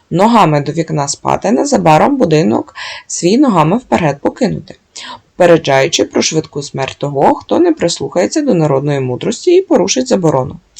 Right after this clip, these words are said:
Є і більш невинне тлумачення повір'я, засноване на елементарному досвіді. З вікна може протягнути, і людина ризикує застудити ноги, якщо спить ногами до вікна.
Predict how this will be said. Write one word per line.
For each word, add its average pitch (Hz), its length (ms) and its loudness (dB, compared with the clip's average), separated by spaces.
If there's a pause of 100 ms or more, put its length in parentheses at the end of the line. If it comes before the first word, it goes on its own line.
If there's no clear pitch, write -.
(400)
Є 226 120 4
і 415 220 6
більш 220 280 2
невинне 175 400 2
тлумачення 180 580 0
повір'я, 170 480 -2
засноване 170 640 -2 (460)
на 381 60 -4
елементарному 214 800 2
досвіді. 160 500 -2 (400)
З - 80 -14
вікна 175 380 2
може 320 280 4
протягнути, 165 680 0
і 330 100 6
людина 339 400 2
ризикує 220 480 2
застудити 170 580 -2
ноги, 165 380 0 (440)
якщо 156 240 0
спить - 280 -2
ногами 170 400 2
до 196 100 -2
вікна. 247 360 -4